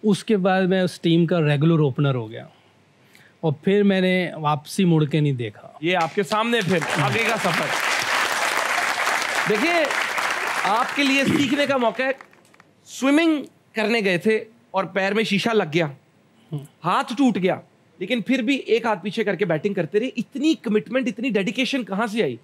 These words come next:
Speaker 1: मैच हो रहे होते थे तो मैं छोड़ता नहीं था मैच।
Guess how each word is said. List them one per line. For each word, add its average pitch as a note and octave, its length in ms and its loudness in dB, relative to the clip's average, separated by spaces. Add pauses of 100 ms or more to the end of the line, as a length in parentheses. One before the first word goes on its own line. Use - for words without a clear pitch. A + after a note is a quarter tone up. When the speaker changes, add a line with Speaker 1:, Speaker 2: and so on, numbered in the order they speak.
Speaker 1:
मैच D#3+ 520 0
हो E3 120 4
रहे G3 100 4
होते G#3+ 200 2
थे G#3+ 160 -2
तो A3 60 0
मैं G3 340 2
छोड़ता E3+ 420 2
नहीं F3 120 2
था C#3+ 80 0
मैच। A2+ 260 -8